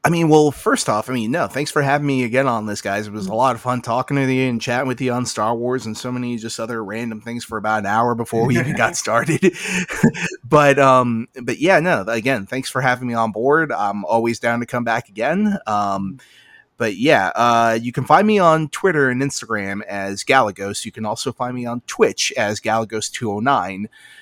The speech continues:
Speaker 1: And, um, probably one of the, uh, one of the other things I do as well is I also compete in the F C L as well, and so you can find me there every now and again. Um,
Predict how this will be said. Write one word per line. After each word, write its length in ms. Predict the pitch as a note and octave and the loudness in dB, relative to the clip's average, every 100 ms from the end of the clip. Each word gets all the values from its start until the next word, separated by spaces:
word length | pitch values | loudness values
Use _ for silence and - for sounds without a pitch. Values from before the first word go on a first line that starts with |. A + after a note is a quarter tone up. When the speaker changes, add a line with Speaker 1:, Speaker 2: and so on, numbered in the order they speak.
| _ _ - | _ _ -6
Speaker 1:
And, 640 | B2+ C3 B2+ B2 B2 A#2 - - | 0 2 2 0 0 -2 -4 0
um, 680 | A#2 A2+ G#2+ G#2 G#2 G#2 G#2 | 2 4 2 -2 -4 -6 -6
probably 300 | - F3+ F3+ | -2 2 2
one 160 | D3+ D3 | 2 0
of 80 | |
the, 200 | C3 B2 | 0 -2
uh, 60 | B2 | -2
one 160 | B2 C3 | -2 -2
of 60 | |
the 80 | B2 | -2
other 140 | A#2+ | -4
things 220 | A2 A#2 A2+ | -6 -10 -8
I 120 | G#2 | -8
do 180 | G#2 G2 | -8 -10
as 160 | F#2+ | -4
well 300 | C3+ B2+ G2 | 0 0 -2
is 160 | G2+ G2+ | -8 -6
I 80 | G#2+ | -6
also 360 | - A2 G2 F#2+ | -6 -8 -10 -12
compete 340 | A#2+ A2+ A#2 | -12 -10 -10
in 60 | G#2 | -8
the 140 | G2 | -8
F 100 | F#2+ | -6
C 220 | - G2+ | -6 -6
L 180 | F#2 F#2+ | -4 -6
as 140 | G2 G2+ | -8 -4
well, 360 | F#2+ B2 G3+ | 0 2 2
and 220 | C#3 A2+ | 0 -6
so 100 | - | -6
you 120 | G#2 G2+ | -10 -12
can 120 | A2 | -4
find 220 | A#2 G#2 | -2 -2
me 120 | G2+ | -4
there 180 | G2+ G2 | -6 -6
every 180 | F#2+ G2+ | -6 -6
now 160 | G2 | -4
and 100 | F#2+ | -6
again. 360 | F#2+ G2+ C3 F3 _ - - _ _ _ | -6 -6 -4 -6 _ -20 -20 _ _ _
Um, 560 | A#2 A#2+ A#2+ A#2+ A#2+ | 4 6 6 4 2